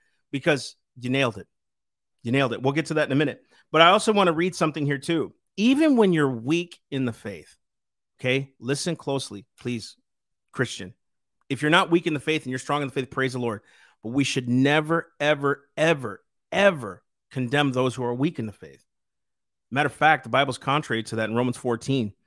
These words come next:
It says, "Except the ones, those who are weak in the faith, not passing judgment." We've gotta be careful. There are a lot of weak people in the faith. There are, right? Which some know that they're weak and some act like they're not weak, but they're really weak.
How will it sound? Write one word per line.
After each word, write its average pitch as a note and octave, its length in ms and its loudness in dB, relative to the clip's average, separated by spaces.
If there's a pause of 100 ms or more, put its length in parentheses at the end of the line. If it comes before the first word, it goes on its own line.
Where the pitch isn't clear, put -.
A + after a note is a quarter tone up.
(320)
It B2 80 -2
says, D3+ 160 6
"Except E3+ 320 0
the D#3+ 80 -2
ones, D3 300 2
those C#3 180 6
who C#3 80 2
are B2+ 80 6
weak C#3 220 0
in C#3+ 80 0
the B2 60 -2
faith, A2+ 300 -4
not A#2+ 300 -4
passing A2 400 -8
judgment." D#3 380 -2 (320)
We've C3 100 -6
gotta F3+ 180 2
be F#3 80 2
careful. F3 360 0
There D3 100 4
are G#3+ 60 4
a G3+ 40 2
lot D#3+ 200 0
of D3 40 -4
weak C#3 200 -2
people C3 220 -4
in A#2 60 -2
the A#2 60 -6
faith. F#2 240 -14 (140)
There D3 180 2
are, A2 220 2 (120)
right? B2 260 -4 (520)
Which D#3 400 -2 (160)
some G3 560 0
know C#3+ 240 6
that E3+ 160 -2
they're F3 160 2
weak E3+ 460 -4 (380)
and C#3+ 140 0
some F3 320 0
act C3 240 0
like D#3 140 0
they're D#3 140 -2
not D3+ 180 0
weak, D3+ 220 0
but B2+ 120 -6
they're A#2 120 -2
really B2+ 280 -4
weak. C#3+ 340 -4